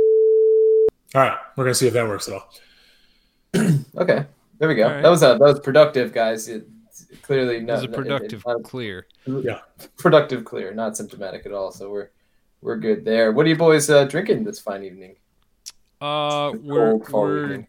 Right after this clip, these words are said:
Speaker 3: towards the end of October, so legally I have to drink all of my Oktoberfest beers
Speaker 2: Good point.
Speaker 3: by November first.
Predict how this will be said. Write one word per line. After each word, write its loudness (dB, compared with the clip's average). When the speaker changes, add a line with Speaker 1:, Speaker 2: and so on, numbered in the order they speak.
Speaker 3:
towards -10
the -8
end -8
of -14
October, -8
so -10
legally -10
I -8
have -10
to -20
drink -14
all -12
of -20
my -10
Oktoberfest -18
beers -18
Speaker 2:
Good -12
point. -8
Speaker 3:
by -8
November -16
first. -16